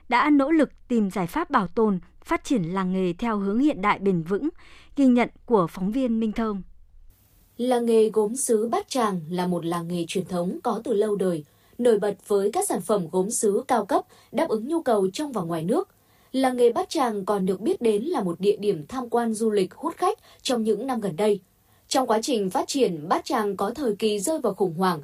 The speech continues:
Speaker 2: vì ô nhiễm môi trường, làm ảnh hưởng đến hình ảnh, chất lượng làng nghề. Tuy nhiên, đến nay Bát Tràng đã mang dáng dấp của một làng nghề hiện đại với công nghệ sản xuất sạch,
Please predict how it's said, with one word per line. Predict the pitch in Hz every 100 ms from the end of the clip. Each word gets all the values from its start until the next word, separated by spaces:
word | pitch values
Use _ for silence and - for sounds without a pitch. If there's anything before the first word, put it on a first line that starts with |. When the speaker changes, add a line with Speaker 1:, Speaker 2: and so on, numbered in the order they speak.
| - -
Speaker 2:
vì | 190 220 208
ô | 311
nhiễm | 294 254
môi | 302 294
trường, | 240 196 151 - -
làm | 233 226
ảnh | 220 190
hưởng | 220 185 160
đến | 180 233
hình | 269 185
ảnh, | 196 180 - _
chất | - 349
lượng | 294 226 185
làng | 185 170
nghề. | 185 175 147 _ _ _ -
Tuy | 247
nhiên, | 226 226 185 _ _ _ -
đến | 254 302
nay | 349 339
Bát | 330 403
Tràng | 302 247 214
đã | 202 185
mang | 269 262 240
dáng | 226 208
dấp | 233 415 -
của | 208
một | 185 185
làng | 185 175
nghề | 175
hiện | 165 190
đại | 185 185 - _ -
với | 220 214
công | 233 320
nghệ | 277 214 190
sản | 220 185 151
xuất | 330 381
sạch, | - 214